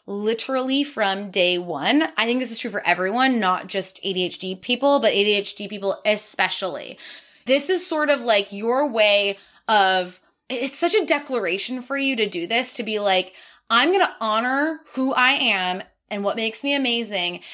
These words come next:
and that I need someone else to be managing the email for my business."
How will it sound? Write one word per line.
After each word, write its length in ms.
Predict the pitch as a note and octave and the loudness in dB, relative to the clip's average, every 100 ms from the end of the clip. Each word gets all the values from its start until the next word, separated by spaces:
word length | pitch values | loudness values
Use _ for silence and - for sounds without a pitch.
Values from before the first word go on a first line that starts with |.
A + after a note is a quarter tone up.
| - | -8
and 180 | A3 A3+ | -2 2
that 240 | G#3+ G3 - - | 4 2 0 2
I 300 | A3 A#3 C#4 | 4 6 4
need 260 | C#4 B3+ | 2 0
someone 380 | B3+ B3 A3+ A3 | 0 0 0 -2
else 540 | F#3+ F#3+ C4 F4+ - - | -2 0 0 0 -2 -6
to 80 | - | -4
be 120 | A#3+ | 0
managing 420 | A3 G3 G3+ G#3 | 2 2 0 -2
the 140 | G#3 F#3+ | -4 -4
email 260 | F3+ F3 | -4 -4
for 140 | E3+ F3 | -6 -6
my 120 | E3 | -6
business." 540 | - - - - - | -6 -8 -10 -12 -12